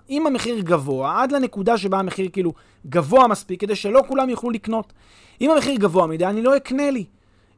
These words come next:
אם המחיר, אה, נמוך, אני, אני אקנה. מאוד פשוט. עכשיו, התמרור הזה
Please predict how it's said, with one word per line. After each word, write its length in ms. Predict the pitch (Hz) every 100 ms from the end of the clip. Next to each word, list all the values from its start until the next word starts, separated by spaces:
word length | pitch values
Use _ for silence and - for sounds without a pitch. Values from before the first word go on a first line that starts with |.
| -
אם 200 | 269 294
המחיר, 420 | 247 - 240 220
אה, 180 | 196 185
נמוך, 360 | 190 160 160
אני, 160 | 214 233
אני 220 | 247 262
אקנה. 220 | 247 285 311 - _ _ -
מאוד 260 | 226 240
פשוט. 400 | - 269 262 - _ _
עכשיו, 200 | - 175 180
התמרור 580 | - - 180 190 277
הזה 300 | 294 247 262